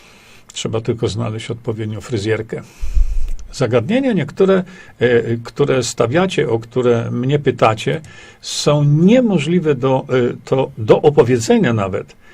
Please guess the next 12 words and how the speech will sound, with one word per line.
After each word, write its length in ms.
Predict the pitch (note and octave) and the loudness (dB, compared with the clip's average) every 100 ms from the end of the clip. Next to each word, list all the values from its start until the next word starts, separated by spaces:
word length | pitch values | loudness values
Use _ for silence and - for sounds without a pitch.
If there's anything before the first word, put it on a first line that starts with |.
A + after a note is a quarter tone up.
| - - - A2+ | -20 -20 -10 -4
e, 40 | |
e, 300 | A2+ A#2 A#2 - _ - - - - _ - C#3+ - - | 0 0 -2 -8 _ -20 -20 -20 -20 _ -10 -6 -6 -6
właśnie 380 | A#2 D3 D#3+ D3 | 0 0 2 -2
tutaj. 420 | C#3+ A#2 G2 A2 - - - - | -2 -4 -4 -12 -16 -20 -14 -6
Były 440 | A2+ G#2+ F#3+ C4+ | -2 6 6 6
pytania 800 | - G#3+ G#3 E3+ C3 A#2+ D#3+ G#3+ G3 - | 2 0 2 0 0 0 0 -2 -6 -8
po 220 | - C#3+ B2+ | 2 4 4
dzisiejszej 640 | A#2 B2 F3+ F#3 - B2 | -2 -2 0 0 -2 -4
sesji, 640 | - E3 E3+ - B2 A2+ A2 - - - _ - | 0 0 0 -2 -4 -4 -6 -18 -20 -20 _ -6
e, 260 | A#2+ A#2 A2 | -2 -2 -4
szczególnie 560 | - B2+ D3+ E3 C3 | -2 -2 0 0 0
tej, 520 | A#2 C3+ B2+ B2+ A#2+ | -2 -2 -2 -2 -6